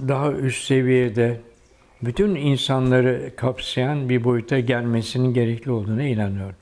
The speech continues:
Benim hayatımda sanattan başka bir şey yok. Yani müze yapıyorsam sanat için, konferans veriyorsam sanat için. Elli yılı aşkın hocalık hayatım var Mimar Sinan Üniversitesi'nde. Ee,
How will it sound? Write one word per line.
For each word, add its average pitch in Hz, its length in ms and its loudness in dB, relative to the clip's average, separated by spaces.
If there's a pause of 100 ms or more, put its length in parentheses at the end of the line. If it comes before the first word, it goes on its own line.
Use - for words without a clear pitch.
(440)
Benim 170 440 0
hayatımda 147 540 0
sanattan 139 560 0
başka 127 320 0
bir 117 40 -2
şey 127 260 2
yok. 123 360 2 (440)
Yani 156 540 2
müze 147 280 4
yapıyorsam 151 760 2
sanat 147 420 0
için, 143 260 -2
konferans 147 880 -2
veriyorsam 143 760 2
sanat 139 380 0
için. 143 360 0 (520)
Elli 147 260 4
yılı 160 240 4
aşkın 139 500 0 (180)
hocalık 127 420 0
hayatım 131 540 2
var 127 380 -2
Mimar 120 420 2
Sinan 123 360 0
Üniversitesi'nde. 123 1000 -2 (640)
Ee, 147 320 2